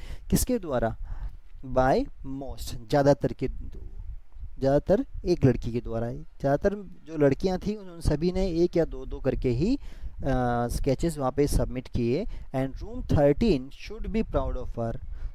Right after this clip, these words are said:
और लेकिन room thirteen जो है उसे इस बात पे प्राउड करना चाहिए, this one girl, कि केवल इस एक लड़की ने actually drew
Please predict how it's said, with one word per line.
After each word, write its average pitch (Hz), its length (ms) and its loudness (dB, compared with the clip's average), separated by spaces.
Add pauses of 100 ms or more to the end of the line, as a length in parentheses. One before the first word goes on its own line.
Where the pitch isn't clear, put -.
(120)
और 127 180 -4
लेकिन 156 600 2
room 160 260 -8
thirteen 196 500 4
जो 147 160 -10
है 123 360 2 (420)
उसे 240 520 4 (720)
इस - 180 6
बात 160 260 4
पे 196 140 0
प्राउड 175 400 0
करना 123 300 0
चाहिए, 123 420 -4
this 175 440 -2 (180)
one 226 200 2
girl, 135 360 4
कि - 160 -4
केवल 190 340 0
इस 190 200 2
एक 185 200 6
लड़की 135 420 4
ने 123 320 -6 (800)
actually 185 380 -2
drew 185 320 -6